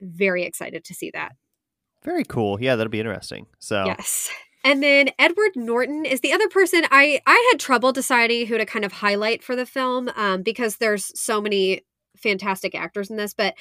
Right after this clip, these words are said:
Speaker 1: Edward Norton, we don't get to talk about him a lot, so we might as well. He plays Miles Braun. He is known for Fight Club, Birdman, Primal Fear, American History X,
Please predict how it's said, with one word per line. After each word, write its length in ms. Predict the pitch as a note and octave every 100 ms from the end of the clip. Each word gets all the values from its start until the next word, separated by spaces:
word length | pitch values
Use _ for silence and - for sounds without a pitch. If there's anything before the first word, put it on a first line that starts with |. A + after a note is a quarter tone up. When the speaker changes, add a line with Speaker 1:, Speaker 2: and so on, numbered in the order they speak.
| - -
Speaker 1:
Edward 300 | E4+ F4 G4
Norton, 240 | E4+ D#4+ D4
we 80 |
don't 180 | D4+ D#4+
get 80 | D4
to 80 | A#3
talk 240 | A3+ E3+
about 180 | - C3
him 120 | D#3+
a 20 |
lot, 220 | C2 G#2+ -
so 240 | - D3+
we 120 | F3
might 200 | G#3 G3+
as 100 | G3
well. 240 | F#3+ D#3+ F#3 - - -
He 160 | F4
plays 320 | F#4+ A4+ G4+ C4+
Miles 520 | G#3+ G#3+ G#3 A#3+ D#4 -
Braun. 600 | G#3 F#3 F3 G3 C#4+ E4+ - -
He 140 | C4
is 120 | B3 A3+
known 200 | G#3+ G3+
for 160 | G#3
Fight 260 | - C#4+ -
Club, 360 | - C#4+ C4+ C4
Birdman, 800 | G3 A3 A3+ A#3 A3 G#3 G3 G3 -
Primal 400 | - D4 E4+ F#4+
Fear, 480 | F#4 - G#3 G3 G3+
American 460 | G#3+ G3 G3+ G#3+ G#3+
History 480 | G3 F#3 - F#3 F#3+
X, 440 | C4+ E4+ - -